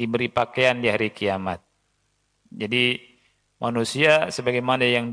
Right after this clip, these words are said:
dikhabarkan oleh Nabi sallallahu alaihi wasallam semuanya telanjang.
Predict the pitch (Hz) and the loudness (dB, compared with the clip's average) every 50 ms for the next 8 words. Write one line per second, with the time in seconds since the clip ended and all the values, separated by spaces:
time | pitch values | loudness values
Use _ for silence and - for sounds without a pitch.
0 | 110 120 120 117 117 113 113 110 - 110 113 120 127 127 127 120 - 127 113 110 | -4 -4 -2 0 0 0 -2 -2 -2 0 2 2 2 2 2 2 0 0 -2 -2
1 | 104 95 - _ _ _ _ _ _ _ _ _ _ _ _ _ _ _ _ _ | -4 -12 -16 _ _ _ _ _ _ _ _ _ _ _ _ _ _ _ _ _
2 | _ - - 123 113 101 110 120 127 127 123 120 - - 110 110 117 123 120 117 | _ -4 -2 0 0 0 2 0 0 0 0 0 0 2 2 4 4 4 4 4
3 | 113 117 110 113 113 110 - - 123 135 139 143 139 - 147 139 135 135 139 151 | 4 4 4 4 4 2 2 0 0 0 0 -2 -4 -6 -4 -2 -2 -2 -2 -2
4 | 147 - 147 135 131 131 127 123 120 107 92 | -4 -4 -2 0 0 0 0 0 0 0 -2